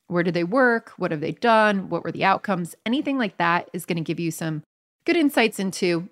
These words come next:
what you're gonna be able to learn from them. That's just as important as the type of company you work for. So definitely look for that. But I would try talking to your senior leadership right now, deeply understand what problems they have with product, and spin that into, "Hey,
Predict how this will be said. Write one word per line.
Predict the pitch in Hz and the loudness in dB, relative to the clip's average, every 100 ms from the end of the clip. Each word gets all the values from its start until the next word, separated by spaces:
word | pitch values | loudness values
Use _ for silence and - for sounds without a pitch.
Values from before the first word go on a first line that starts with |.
| _ | _
what | 180 180 - | -2 0 0
you're | 180 | 0
gonna | 175 | 0
be | 170 | -2
able | 160 | -2
to | 147 - | -4 -4
learn | 165 165 | -2 -2
from | 175 170 | -2 -2
them. | 165 160 170 - _ | -2 -4 -6 -10 _
That's | 220 233 - | -2 -2 -2
just | 202 - | -4 -4
as | 175 | -6
important | 170 165 151 165 | -6 -4 -4 -2
as | 165 | -4
the | 180 | -4
type | - 160 | -6 -6
of | - | -6
company | 156 151 160 | -8 -6 -4
you | 151 | -4
work | 147 - | -6 -8
for. | - - - | -8 -10 -8
So | - 226 202 _ - | 0 0 0 _ -2
definitely | 254 262 254 | -2 2 0
look | 175 165 | 0 -4
for | 180 | -2
that. | 170 165 170 - | 2 2 0 0
But | 175 - | 0 2
I | 220 | 2
would | 240 247 | 2 0
try | - 190 185 185 - _ _ | 2 2 2 0 -6 _ _
talking | - 208 220 | 0 2 2
to | 220 202 | 0 0
your | 175 | 0
senior | - 185 175 | 0 -2 -2
leadership | 170 165 190 - | -2 -4 -6 -4
right | 175 | -4
now, | 180 175 165 175 _ _ _ _ | -4 -4 -4 -6 _ _ _ _
deeply | - 240 240 220 | -2 -2 2 2
understand | 202 190 190 175 | 2 -2 -4 -2
what | 175 | -4
problems | - 180 170 160 | 2 2 2 -2
they | 185 190 | 0 2
have | 214 196 | 2 2
with | 175 165 | 0 0
product, | 180 165 165 - _ _ _ - | 0 2 0 -4 _ _ _ -8
and | 185 | -6
spin | - - 349 285 | -8 -2 0 2
that | 214 - | 2 0
into, | 190 - 175 | -2 0 -2
"Hey, | 196 415 233 - | 0 0 0 -2